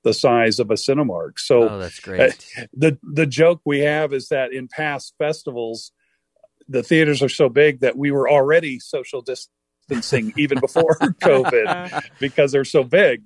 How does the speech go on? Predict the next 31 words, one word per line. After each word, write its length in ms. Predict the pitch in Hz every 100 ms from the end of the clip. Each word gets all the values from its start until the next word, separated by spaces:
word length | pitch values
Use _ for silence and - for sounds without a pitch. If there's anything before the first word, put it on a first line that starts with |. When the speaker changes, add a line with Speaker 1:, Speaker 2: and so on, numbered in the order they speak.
| -
Speaker 2:
Oh, 240 | 117 110
goodness. 220 | 104 107 104
Speaker 1:
So, 340 | 139 127 123
uh, 160 | 117 113 - -
kind 140 | 165
of 80 | 156
the 60 | 127
Speaker 2:
Yeah. 80 | 104
Speaker 1:
fun 160 | 160
part 200 | 147 143
of 120 | 156 117
it. 120 | - _ _
So. 420 | - 127 104 104 _ _
Speaker 2:
So, 400 | - 202 190 170 - _ _ -
in 140 | 165 147
comparison 600 | 147 147 175 196 - 147
to 80 | 110
previous 600 | - 160 165 151 127 120
years 300 | 117 113 110
of 100 | 104
the 120 | 104
L 100 | 101
D 120 | 101
S 140 | 98
Film 220 | - 101 98
Festival, 440 | 101 90 95 90
have 200 | 107 113
you 160 | 135 175
seen 680 | - 131 127 127 135 135 - _
fewer 880 | - - 123 139 139 139 135 135 -
submissions 1080 | - 101 95 110 131 151 151 160 165 -